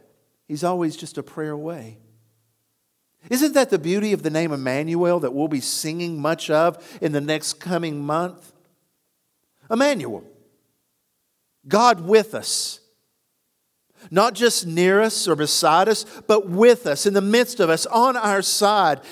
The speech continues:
Indeed, as Paul wrote in Romans, "If God be for us, who can be against us? If God is with us, what need we fear?" Charles Spurgeon, the famed pastor of the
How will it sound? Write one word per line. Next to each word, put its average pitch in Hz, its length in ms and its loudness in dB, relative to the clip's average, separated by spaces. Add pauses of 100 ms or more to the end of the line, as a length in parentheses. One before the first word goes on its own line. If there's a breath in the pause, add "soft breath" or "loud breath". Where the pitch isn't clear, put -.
Indeed, 254 380 2
as 202 140 4
Paul 277 360 4
wrote 240 220 4
in 208 80 -2
Romans, 202 440 2
"If 180 180 -2
God 247 420 4 (220 loud breath)
be 233 160 2
for 247 400 6
us, 196 180 0 (160 loud breath)
who 302 160 6
can 277 160 0
be 254 160 2
against 254 420 0
us? 220 140 0
If 202 240 -2
God 294 480 6
is 277 240 2
with 262 460 4
us, - 360 -2 (280 soft breath)
what 226 260 -2
need 208 220 -4
we 190 140 -4
fear?" 180 500 -8 (1500)
Charles 143 320 -6
Spurgeon, 139 560 -4
the 110 160 -12 (120)
famed 135 540 -8
pastor 135 600 -8
of 104 80 -14
the 104 160 -12